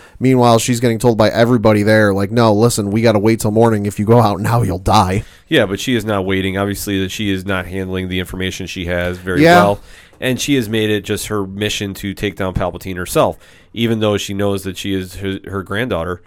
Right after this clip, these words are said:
Speaker 1: Well, and
Speaker 2: or
Speaker 1: it,
Speaker 2: his granddaughter, rather.
Speaker 1: right? And, and she's, like you said, she's not handling it well, and it's even to the point where Poe's kinda sitting there going, "All right, what in the world is going on here? Why is she flying off the handle like she is?"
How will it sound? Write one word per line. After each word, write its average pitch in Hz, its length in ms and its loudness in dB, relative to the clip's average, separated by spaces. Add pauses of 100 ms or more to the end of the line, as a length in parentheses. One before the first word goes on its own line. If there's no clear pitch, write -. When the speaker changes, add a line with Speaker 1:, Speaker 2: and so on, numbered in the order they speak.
Speaker 1:
Well, 147 220 6
and 120 80 4
Speaker 2:
or 101 60 4
Speaker 1:
it, - 40 4
Speaker 2:
his 107 140 2
granddaughter, 80 400 -2
rather. 151 160 4
Speaker 1:
right? 131 160 4
And, 127 200 0
and 127 220 -2
she's, 147 300 -2
like 131 260 -2
you 127 80 -2
said, 127 180 2
she's 139 140 -6
not 120 180 0
handling 139 340 2
it 113 100 2
well, 110 160 4
and 113 100 0
it's 113 140 -2
even 139 140 2
to 123 60 2
the 110 80 0
point 131 280 0
where 110 200 0
Poe's 131 440 4
kinda 110 240 -2
sitting 123 160 -4
there 120 80 0
going, 107 160 2
"All - 180 2
right, 101 80 0
what 113 320 0
in 143 60 -8
the 127 80 -2
world 123 240 0
is 123 80 -2
going 113 180 -2
on 127 140 2
here? 107 80 0
Why 123 180 6
is 143 100 4
she - 120 -10
flying 123 240 -2
off 107 100 -4
the - 80 -8
handle 170 260 0
like 113 140 0
she 101 140 -4
is?" 92 160 -10